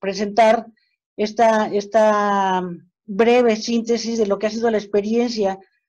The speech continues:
de las organizaciones de la sociedad civil en, eh, el marco de los foros que ha organizado cepal de manera periódica desde que se aprobó la Agenda veinte treinta.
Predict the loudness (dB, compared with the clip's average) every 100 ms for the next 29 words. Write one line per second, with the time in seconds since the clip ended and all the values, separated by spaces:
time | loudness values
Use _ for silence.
0 | _ -4 -2 0 0 0 -2 -4 -4 -2
1 | -2 -2 -6 -4 0 0 0 -2 -2 -2
2 | -10 _ _ _ -2 0 2 0 -4 -10
3 | -14 -12 -10 -10 -10 -8 -6 -2 0 0
4 | 2 0 -2 -12 _ _ _ -4 -2 0
5 | -2 2 4 4 2 -4 -4 -2 -2 -2
6 | 0 0 -2 -2 -2 -2 -4 -2 0 0
7 | -2 -8 _ _ _ -10 -4 -2 2 0
8 | 0 0 0 0 0 -2 -2 -10 -10 -8
9 | -6 -4 -2 -2 -2 -6 -6 -4 -4 -4
10 | -4 -2 -2 -6 -12